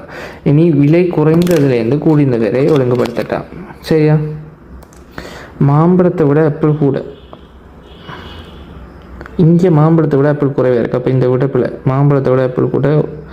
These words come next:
ஓகே, வரலாம். ஆப்பிளை விட அன்னாசி கூட. ஆப்பிளை விட அன்னாசி கூட. இதுவும் அந்த விதத்திலையும் பிள்ளை. ஆப்பிளை விட அன்னாசி கூட. இது ஓகே.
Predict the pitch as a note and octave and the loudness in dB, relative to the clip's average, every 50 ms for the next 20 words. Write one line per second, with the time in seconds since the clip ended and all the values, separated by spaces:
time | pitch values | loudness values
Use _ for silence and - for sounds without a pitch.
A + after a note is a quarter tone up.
0 | - - - - - - - - B2+ A#2+ - - - - - - - A#2+ A#2+ A#2 | -20 -20 -20 -20 -20 -8 -4 -4 -4 -4 -4 -6 -8 -8 -8 -8 -4 -2 -2 -2
1 | - - D#3 - - - C3 C3+ C#3 - - F#3+ F3 D3+ C#3+ D3 D#3 D3+ C#3+ C#3+ | -2 -4 -6 -8 -4 -4 -4 -4 -2 0 0 2 2 2 2 2 2 2 2 2
2 | C#3+ C3+ C3+ C#3 B2+ C3+ B2+ A#2 G2+ - - - - - - - - - - - | 2 2 0 0 0 0 0 0 -2 -4 -6 -8 -14 -20 -20 -20 -20 -20 -14 -8
3 | - C3 B2+ - - - D#3 D3+ B2+ B2 B2 B2+ C#3 D3+ - - - - B2+ B2+ | -6 -6 -6 -4 -2 0 2 2 2 2 2 0 0 0 -2 -4 -4 -4 -2 0
4 | B2+ B2+ B2+ C3+ A#2+ B2 A#2+ - - - - - - - - F#3 C#3 C#3 D3+ D#3 | 0 0 0 0 0 0 0 0 -2 -6 -8 -12 -14 -8 -4 -2 0 2 2 2
5 | E3+ D#3 D3+ C3+ C3 C3+ C#3+ C#3 C3+ C3 B2+ B2+ C3+ C3+ C#3 C#3 C3+ C#3 B2 B2+ | 2 2 0 0 0 2 2 2 2 0 0 0 0 0 2 0 0 0 0 0
6 | C3 D#3+ F#3 G#3+ - - - - C3 C3+ - D3 C3+ C3 B2+ B2+ B2 B2 B2 - | 0 0 -2 -4 -8 -8 -6 -6 -6 -4 -2 0 0 2 2 0 0 0 -2 -2
7 | C#3 - - - C3 C3+ C#3 C3+ C3 B2 A#2+ B2 A#2+ - - - | -2 -2 -2 0 0 2 2 2 2 2 2 0 0 -2 -6 -8